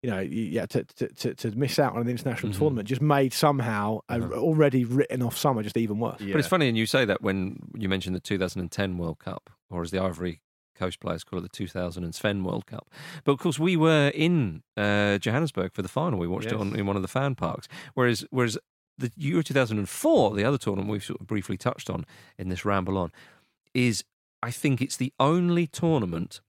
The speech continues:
Speaker 2: since the nineteen ninety-four World Cup that I have not watched the final of.
Speaker 1: Why?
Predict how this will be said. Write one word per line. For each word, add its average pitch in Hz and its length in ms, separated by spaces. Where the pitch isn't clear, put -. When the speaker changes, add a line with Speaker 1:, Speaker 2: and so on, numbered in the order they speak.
Speaker 2:
since - 640
the - 80
nineteen 113 520
ninety-four 104 960
World 90 320
Cup - 400
that - 100
I 95 120
have 90 140
not 98 260
watched - 260
the 104 80
final 85 540
of. - 200
Speaker 1:
Why? 135 340